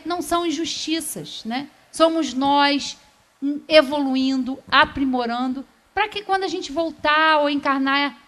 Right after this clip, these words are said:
outras vezes, a gente faça de forma melhor, né? Então, que a gente retorne aí aos nossos lares, às nossas atividades em paz, sabe?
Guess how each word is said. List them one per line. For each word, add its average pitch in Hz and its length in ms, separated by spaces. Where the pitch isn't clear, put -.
outras 277 440
vezes, 269 260
a 262 40
gente 254 240
faça 233 380
de 240 100
forma 220 320
melhor, 196 360
né? 226 280
Então, 233 180
que 240 60
a 233 60
gente 240 280
retorne 220 480
aí 214 80
aos 202 160
nossos 196 340
lares, 220 480
às 202 160
nossas 208 320
atividades 196 560
em 190 80
paz, 220 680
sabe? 311 300